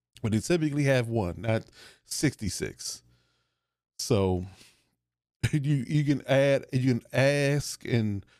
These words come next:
argue with, you know, what demons and what, uh, I guess you can say, um, psychological problems he was dealing with. I mean,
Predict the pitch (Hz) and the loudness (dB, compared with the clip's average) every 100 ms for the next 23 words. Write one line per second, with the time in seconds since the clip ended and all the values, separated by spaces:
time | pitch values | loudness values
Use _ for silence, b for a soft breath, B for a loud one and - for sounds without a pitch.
0 | b - 139 131 131 127 110 123 117 - | b 2 2 4 2 2 4 2 2 -2
1 | 127 117 104 123 107 156 156 151 147 123 | -4 0 2 0 2 2 4 4 2 0
2 | - - 110 101 107 127 - b b b | -4 -2 0 0 0 0 -2 b b b
3 | b b - 110 101 82 69 98 95 104 | b b 0 2 4 2 0 0 0 0
4 | - 107 104 - 110 98 92 85 92 92 | 0 -2 -4 -2 2 2 2 0 2 2
5 | 90 92 80 69 - - _ - - 127 | 2 2 0 -6 -12 -20 _ -8 -2 0
6 | 120 120 123 110 127 120 127 113 - 117 | 2 2 2 0 2 2 2 -2 -2 0
7 | 110 98 113 131 127 127 131 - 110 104 | 0 -2 0 0 2 0 -2 -2 0 2
8 | 98 90 | 0 -4